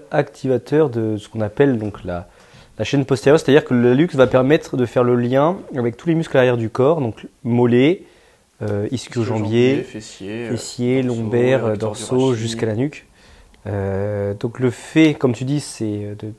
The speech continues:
Speaker 1: d'être sur le ventre, d'utiliser ses mains, ça amène à la marche, mais le ramper amène aux quatre pattes, quatre pattes qui amène,
Speaker 2: À
Speaker 1: du
Speaker 2: la
Speaker 1: coup,
Speaker 2: marche.
Speaker 1: à la marche.
Speaker 2: C'est ça.
Speaker 1: Donc déjà, rien que là-dessus, euh,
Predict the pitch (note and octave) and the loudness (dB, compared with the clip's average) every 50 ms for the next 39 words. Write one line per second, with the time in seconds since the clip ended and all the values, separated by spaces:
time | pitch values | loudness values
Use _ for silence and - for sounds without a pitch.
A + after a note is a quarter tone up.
0 | _ _ _ B2+ B2 - - - - B2 B2 A#2+ A#2 C3 C3+ C3 - - A#2+ A#2 | _ _ _ -4 -4 -4 -6 -6 -2 -2 0 2 2 2 2 0 -2 -8 -8 -8
1 | G#2 - A2+ A2 G#2+ G#2 - B2+ B2 B2+ A#2+ - - G#2+ A2 A2 A#2 A#2 A#2 A2 | -8 -6 -6 -6 -6 -6 -6 -4 -4 -4 -4 -4 -4 -4 -4 -2 -2 -2 -2 -2
2 | G#2+ A2 B2+ D3+ D#3+ - - - B2 A2 - - _ B2+ B2+ B2+ A#2+ C#3 D#3 - | -2 0 2 0 0 0 -2 -4 -6 -6 -6 -8 _ 2 4 4 6 4 2 4
3 | - F3+ E3+ D#3 C#3 - - - - - - - _ _ _ _ _ _ _ _ | 6 6 6 6 4 0 -8 -20 -20 -20 -20 -20 _ _ _ _ _ _ _ _
4 | - D3 D3+ D3+ D3+ D3 B2+ A2+ - - - _ _ _ _ - A#2 - A2+ G#2+ | 2 4 6 6 6 6 4 2 0 -6 -14 _ _ _ _ -8 -6 -6 -6 -4
5 | - - D3+ E3 - - - - - _ _ _ _ _ _ _ _ _ - A2 | 2 4 4 4 4 2 -6 -20 -20 _ _ _ _ _ _ _ _ _ -8 -8
6 | - - - D3 D3 D3 - - - C3 A#2+ A#2 B2+ D3 D3 D#3 - - - _ | -4 2 4 4 4 4 0 -6 -2 -2 0 0 2 0 0 0 -2 -6 -14 _
7 | _ _ _ _ _ _ _ - D3+ B2 A#2 A#2 C3+ C#3+ - - - A#2+ A#2 A2 | _ _ _ _ _ _ _ -12 -10 -8 -4 -2 -2 -2 -4 -4 -4 -4 -4 -4
8 | A2 G#2 - - - - _ _ _ _ _ _ _ - - A#2+ - - A2 - | -4 -6 -8 -10 -14 -18 _ _ _ _ _ _ _ -16 -16 -14 -10 -8 -8 -10
9 | - - _ _ _ - - - - C3 A#2+ A2+ C3+ C#3 B2+ D#3+ E3+ F#3+ F3 A#2+ | -10 -14 _ _ _ -20 -20 -12 -8 -6 -2 0 0 0 2 4 2 2 2 -2
10 | G#2 B2 D3+ F#3 G3 - - E3+ D3+ - - - D#3 G3 - - - _ _ _ | -2 -2 0 0 0 -2 -2 -4 -6 -6 -6 -6 -6 -6 -8 -10 -16 _ _ _
11 | _ _ _ _ _ _ - A#2 A#2 A#2 A2+ A2+ A2+ A2+ A2+ A2+ A2+ A#2 | _ _ _ _ _ _ -10 -6 -6 -4 -4 -4 -4 -4 -4 -4 -4 -6